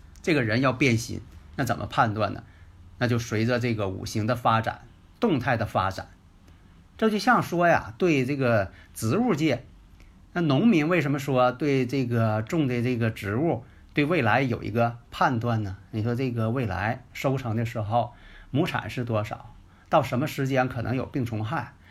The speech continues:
到什么时间可能怎么样？估算一下产量等等各个方面。为什么说他能够有这方面的一些判别？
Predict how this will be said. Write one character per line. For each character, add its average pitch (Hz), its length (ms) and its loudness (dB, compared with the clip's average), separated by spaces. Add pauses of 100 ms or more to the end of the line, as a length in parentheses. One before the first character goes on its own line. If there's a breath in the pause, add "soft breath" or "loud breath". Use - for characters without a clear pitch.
(140)
到 160 140 6
什 131 160 -4
么 165 80 0
时 143 220 -2
间 127 160 2
可 117 120 -8
能 120 160 -2
怎 - 160 -8
么 101 100 -8
样？ 117 240 -2 (600)
估 160 180 4
算 180 240 4
一 147 40 0
下 156 160 2
产 117 320 -4
量 131 240 0
等 117 180 0
等 127 160 -4
各 165 160 -2
个 113 120 0
方 104 200 -4
面。 110 160 -2
为 226 120 2
什 196 100 -2
么 175 40 -2
说 170 140 -2
他 160 120 -2
能 127 220 0
够 143 200 4
有 117 160 -2
这 131 120 -2
方 120 200 0
面 127 120 0
的 123 60 -4
一 - 20 -4
些 113 120 -2
判 120 260 -2
别？ 101 320 -8